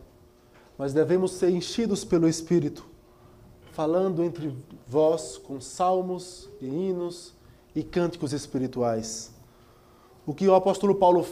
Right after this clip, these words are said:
está dizendo não é que você tem que conversar cantando. Ele tá falando que da nossa boca deve sair palavra que transmita graça,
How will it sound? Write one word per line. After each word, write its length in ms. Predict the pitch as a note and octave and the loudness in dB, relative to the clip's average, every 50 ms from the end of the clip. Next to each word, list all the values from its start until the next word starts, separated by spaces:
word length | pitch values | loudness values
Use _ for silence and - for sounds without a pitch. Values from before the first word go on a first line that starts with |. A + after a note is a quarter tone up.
| - - - | -10 -16 -16
está 280 | - - - - E3+ E3+ | -16 -16 0 2 2 2
dizendo 440 | D#3+ E3 D#3 C#3+ F3 F#3+ G3 F3+ F#3 | 4 0 0 2 2 2 4 4 2
não 240 | F#3+ F#3+ F#3+ F#3+ | 4 4 6 6
é 120 | F#3+ G3 F#3+ | 6 4 4
que 240 | F#3+ - - G3+ F#3 | 2 -4 -6 -4 -2
você 260 | F#3+ G3 G3 - G3+ | -2 -4 -2 -4 -4
tem 180 | - G#3 G3+ | -2 0 -2
que 140 | G3 G3 - | -2 -4 -8
conversar 480 | - - F#3+ F3+ F#3 F3+ F3+ - F#3 F3+ | -8 -6 0 2 2 0 4 2 0 2
cantando. 640 | - F#3 F3+ F3 F3 F#3 F#3 F#3 F3+ E3+ C#3+ C3 - - - - - - - - - - - - - - _ _ _ _ _ _ _ _ _ _ - - - | 2 0 -2 0 0 2 2 2 2 0 -2 -4 -6 -12 -16 -18 -20 -20 -20 -20 -20 -20 -20 -20 -20 -20 _ _ _ _ _ _ _ _ _ _ -20 -8 -2
Ele 120 | E3+ F3 | -2 0
tá 140 | F3 G3+ F#3+ | 0 0 -2
falando 340 | - G3+ F#3 F#3 G3 F#3+ G3 | 0 0 2 2 2 0 -2
que 180 | G3+ - G3 F3 | -4 -8 -6 0
da 160 | E3 F#3+ F3+ | 2 2 2
nossa 380 | F#3 F#3 G3 F#3+ F#3+ - G3+ | 4 2 0 0 0 -4 -6
boca 400 | F3 D3 D3 F3 F#3+ F#3 F#3 F3+ | -6 -2 2 4 4 6 4 2
deve 220 | D#3+ F3 F3 E3+ F3+ | 0 -2 -2 -2 -4
sair 320 | F3+ - - E3+ E3 E3+ | -8 -6 -4 -2 -2 -2
palavra 580 | - - F3 D#3+ E3 E3 F3 F3 E3 E3+ F3+ F3 F3 - - - - | 0 0 0 2 2 2 2 2 2 0 0 -2 -2 -8 -16 -18 -14
que 120 | - - E3+ | -10 -10 -4
transmita 480 | - F#3+ F#3+ E3 D#3+ E3 F3 E3+ F3+ | 0 2 2 2 2 -2 -2 -2 -2
graça, 560 | D#3 C#3 D#3+ D3+ D#3 D#3 D#3 - - - - | 0 2 2 4 4 2 2 -2 -10 -14 -16